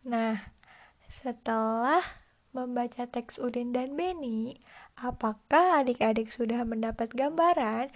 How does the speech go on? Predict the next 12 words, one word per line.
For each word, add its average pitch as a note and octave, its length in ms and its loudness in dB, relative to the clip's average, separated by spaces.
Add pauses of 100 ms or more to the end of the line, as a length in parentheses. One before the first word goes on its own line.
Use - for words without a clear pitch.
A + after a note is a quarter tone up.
(180)
seperti A#3 480 -4
apa D#4+ 400 4
cuaca D4+ 400 2
itu? D4+ 480 4 (1120)
Adakah A#3+ 560 0
yang F4 240 6
bisa B3 240 -2
menggambarkan A3+ 1120 0
cuaca A#3+ 400 -2
itu A#3 240 -4
seperti A#3 480 -4
apa? A#3+ 480 -2